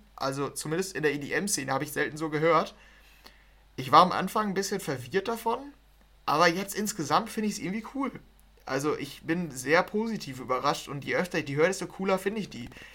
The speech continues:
Es ist halt kein E-D-M-Track, der absolut abgeht, aber es macht irgendwie gute Laune und man ist direkt verleitet, dieses, äh, diesen Gospel-Teil mitzusingen, finde ich.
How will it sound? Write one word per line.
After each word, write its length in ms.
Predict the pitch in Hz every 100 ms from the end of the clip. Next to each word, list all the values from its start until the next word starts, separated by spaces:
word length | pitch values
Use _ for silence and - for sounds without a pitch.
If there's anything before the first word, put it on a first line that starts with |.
| -
Es 140 | 127
ist 60 | 185
halt 120 | 180
kein 240 | 175 180
E-D-M-Track, 800 | 120 - 127 208 - - - 151 -
der 120 | -
absolut 360 | 180 - 160
abgeht, 460 | - - - 143 180 - - -
aber 140 | 131 147
es 100 | 151
macht 180 | 202 -
irgendwie 260 | 180 240 226
gute 220 | 208 196
Laune 360 | 175 185 208 151
und 120 | 151
man 120 | 147
ist 240 | 160 - -
direkt 300 | 170 196 -
verleitet, 560 | 190 165 190 214 190
dieses, 320 | 165 156 156
äh, 380 | - 147 147 113
diesen 260 | 135 156 156
Gospel-Teil 560 | 151 180 202 185 165
mitzusingen, 480 | 165 185 131 127 123
finde 220 | 123 -
ich. 160 | 127 131